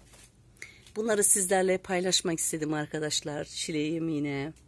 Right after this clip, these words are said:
Bahçemin güzelliklerini paylaşayım istedim sizlerle.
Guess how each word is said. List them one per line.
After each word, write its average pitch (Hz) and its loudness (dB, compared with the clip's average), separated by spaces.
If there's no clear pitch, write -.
Bahçemin 165 0
güzelliklerini 156 -2
paylaşayım 156 -4
istedim 151 -4
sizlerle. 147 -4